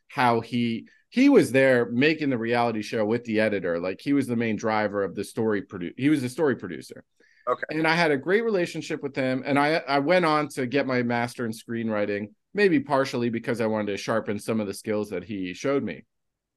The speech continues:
Speaker 1: Our friendship completely dissolved after he got vaccinated and posted a picture of him with, like, brainwashy sunglasses on. And I was just like, "Brainwashed?" And he was like, "Oh, you're,"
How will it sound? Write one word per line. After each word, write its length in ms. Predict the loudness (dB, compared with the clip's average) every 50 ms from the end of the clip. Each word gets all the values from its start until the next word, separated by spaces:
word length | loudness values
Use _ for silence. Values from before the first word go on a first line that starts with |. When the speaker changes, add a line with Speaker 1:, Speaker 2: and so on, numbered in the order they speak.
| _ _ _ -20 -16 -8 -4
Speaker 1:
Our 360 | -2 0 0 0 -2 -4 -8 _ _ _ _ _ _ _ _ _ 0
friendship 480 | 4 4 4 4 4 2 0 0 0
completely 520 | -2 -6 -4 -4 -2 -2 -2 0 0 -2 0
dissolved 680 | -2 -2 0 2 4 4 6 6 4 4 2 0 -4 -10 -4
after 500 | 0 2 2 2 0 0 -2 -2 -2 -4
he 300 | -4 -6 -4 -4 -2 -4 -4 -8 -14 _ _ _ _ _ -4
got 280 | 0 4 4 4 4 2
vaccinated 540 | 0 0 0 -2 -2 -4 -2 0 2 2
and 120 | 0 0 -2
posted 440 | -2 -2 -2 -2 -2 0 0 0 0
a 80 | 0
picture 420 | -2 -2 -4 -4 -4 -2 -2 -2 0
of 140 | -2 -2
him 360 | -2 -2 0 0 0 -2 -4 -10 _ _ _ 2
with, 240 | 6 6 6 4 4
like, 300 | 2 4 4 2 2 -2 -14 _ _ _ _ _ _ _ -4 0
brainwashy 880 | 4 4 6 4 4 4 2 2 2 2 2 -2 -2 -2 0 0 0
sunglasses 680 | 0 0 0 0 2 2 2 2 2 2 0 -4 -6 -6
on. 360 | -4 -4 -6 -8 -10 -12 -8 -4
And 140 | -2 0
I 60 | 0 2
was 100 | 0 0
just 160 | -2 -2 -2
like, 220 | -2 -2 -2 -2
"Brainwashed?" 720 | -2 0 0 2 2 2 2 2 0 0 -2 -4 -6 -10 -16 _ _ _ _ -4
And 140 | 0 2 4
he 80 | 4 6
was 160 | 4 4 4
like, 260 | 4 4 4 4 6 8
"Oh, 220 | 10 10 12 10 10
you're," 640 | 10 8 8 8 8 6 6 6 4 2 0